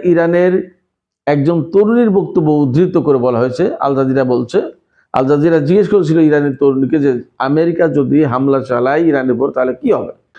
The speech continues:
সেই তরুণী বলেছেন যে আল্লাহ না করুক, আমেরিকা যদি ইরানের উপর হামলা চালায় তাহলে অত্র অঞ্চলে অর্থাৎ, অর্থাৎ মধ্যপ্রাচ্য অঞ্চলে যত ঘাঁটি আছে সমস্ত ঘাঁটি একদম মাটির সাথে গুঁড়িয়ে দেবে ইরানের সামরিক বাহিনী।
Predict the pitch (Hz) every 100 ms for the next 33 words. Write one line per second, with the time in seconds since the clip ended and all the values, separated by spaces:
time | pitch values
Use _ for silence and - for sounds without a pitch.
0 | - - - 185 180 185 180 180 180 165
1 | 165 165 185 175 147 147 147 143 139 139
2 | 110 - _ _ _ - 156 190 190 185
3 | 165 165 180 156 151 147 151 143 131 160
4 | 165 165 147 139 131 135 160 202 214 -
5 | 175 175 - 202 170 151 139 120 165 -
6 | - 143 175 156 165 165 190 196 190 202
7 | 190 175 175 185 185 156 139 147 113 165
8 | 170 180 110 113 - 180 208 - 151 110
9 | 139 160 151 98 - _ - 127 127 139
10 | 135 147 160 139 156 170 147 160 160 143
11 | 127 127 120 113 113 123 120 101 101 78